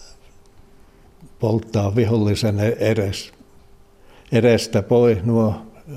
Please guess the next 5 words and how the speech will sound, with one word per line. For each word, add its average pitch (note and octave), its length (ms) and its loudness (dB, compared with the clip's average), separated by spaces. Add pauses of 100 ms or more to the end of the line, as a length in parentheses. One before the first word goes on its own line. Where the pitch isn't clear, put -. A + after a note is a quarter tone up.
(180)
rakennukset. G#2+ 880 -4 (520)
Se G#2 220 0
vaan A2+ 260 2
tuli G#2+ 280 0
mieleen, G#2 680 0